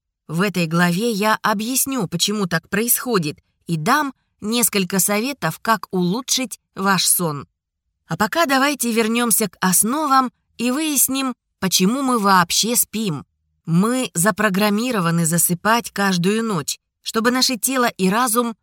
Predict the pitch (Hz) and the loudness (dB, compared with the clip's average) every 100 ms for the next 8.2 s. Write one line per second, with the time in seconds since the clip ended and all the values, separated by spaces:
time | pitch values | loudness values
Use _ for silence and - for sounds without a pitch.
0 | _ 196 214 - 214 214 226 214 139 - | _ -2 -2 0 -2 -2 -2 -4 -6 -8
1 | - _ _ _ _ 170 175 247 349 240 | -10 _ _ _ _ -2 0 0 0 0
2 | 254 226 208 175 180 240 - 220 214 - | 0 2 2 0 0 -2 -2 -2 2 2
3 | 214 190 208 - - 208 165 135 - _ | 2 0 -2 -4 -4 -4 -4 -6 -12 _
4 | _ - 160 196 233 196 196 196 196 185 | _ -6 -2 0 0 0 0 2 2 2
5 | 190 185 185 180 185 - 180 - 165 160 | 4 4 2 0 -2 0 -2 -2 -4 -4
6 | 147 170 156 - 214 254 - _ - 214 | -2 0 0 0 -2 -4 -10 _ -4 -2
7 | 214 226 202 190 190 190 269 302 - 185 | 0 0 2 2 2 2 0 -4 -2 -4
8 | 143 | -4